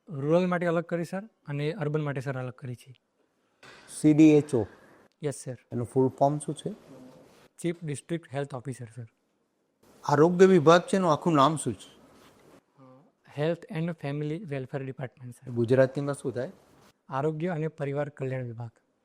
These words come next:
Speaker 2: પણ હવે આ વિભાગમાં તો તમે જુઓ છો, દવાખાના, ડૉક્ટરો, નર્સ ને ઓપરેશન થિયેટર ને રોગની ને એવી જ વાત આવે. આરોગ્યની વાત તો આવતી જ નથી ક્યાંય.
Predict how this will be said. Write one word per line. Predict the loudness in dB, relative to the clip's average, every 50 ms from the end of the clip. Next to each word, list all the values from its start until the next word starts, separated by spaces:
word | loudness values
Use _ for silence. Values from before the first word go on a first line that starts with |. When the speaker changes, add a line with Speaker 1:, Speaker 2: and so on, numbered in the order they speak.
| _ _ _ _ _ _ _ _ _ _ _ _ _ 0
Speaker 2:
પણ | 2
હવે | 4 4 4
આ | 2 0 0 0
વિભાગમાં | 2 4 2 2 4 4 4 4 4 2 0 0 -2 -2
તો | -2 0 0 0 0 -2 -2 -4
તમે | -4 -2 -2 -2 0
જુઓ | 0 0 0 0 0
છો, | -2 -2 -2 0
દવાખાના, | 2 2 2 2 0 0 -2 -4 -4 -2 -2 -2 -2 -4 -4 -4
ડૉક્ટરો, | -2 -4 -4 -4 -4 -2 0 2 2 2 2 2 2 0 0
નર્સ | 0 0 0 0 0 0 -2 -2 -4 -6 -8 -12 -14 -14 -8 -4
ને | -4 -2 -2 -2 -4 -4 -6 -6 -8 -6
ઓપરેશન | -6 -6 -6 -2 -2 -2 -2 -4 -4 -6 -4 -4 -4 -4
થિયેટર | -6 -6 -6 -6 -6 -6 -6 -6 -6
ને | -4 -4 -6 -6 -8 -10 -12 _ _ _ _ _ _ _ _ _ _ _ _ _ -8 -4
રોગની | 2 4 6 6 6 6 6 4 4 4 4
ને | 4 4
એવી | 4 4 2
જ | 2 0
વાત | -2 -2 -2 -4 -6
આવે. | -6 -8 -8 -8 -8
આરોગ્યની | -8 -4 -2 0 2 2 2 4 4 4 4 4 4
વાત | 4 2 0 -2 0
તો | 2 2
આવતી | 2 2 0 -4 -8 -8
જ | -6 -6
નથી | -6 -8 -8 -8 -10
ક્યાંય. | -8 -8 -8 -8